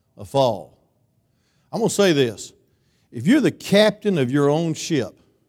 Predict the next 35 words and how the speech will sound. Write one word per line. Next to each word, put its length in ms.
and 120
you 120
never 380
consult 600
the 80
master 760
of 160
the 80
wind. 400
Somebody 280
called 280
me 60
this 180
week 140
and 60
says, 180
"When 140
you 100
gonna 180
sing 280
again?" 360
I 80
said, 180
"As 100
soon 240
as 80
I'm 180
called 380
on." 260
Amen? 340
And 100
anybody 380
can 160
follow 320
me. 140